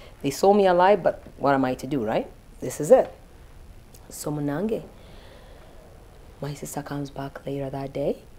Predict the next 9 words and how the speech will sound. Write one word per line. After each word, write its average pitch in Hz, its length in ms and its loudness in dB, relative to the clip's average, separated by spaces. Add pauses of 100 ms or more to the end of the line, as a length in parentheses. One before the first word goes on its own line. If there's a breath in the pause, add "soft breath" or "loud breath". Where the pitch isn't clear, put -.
(100)
In 156 120 -2
the 208 160 2
evening, 147 300 2
yakomawo, 202 680 4
like, 147 200 -6
six-ish. - 800 -6 (1400)
Omusajja 170 340 -10
akyali 151 380 -10
awo. 151 140 -14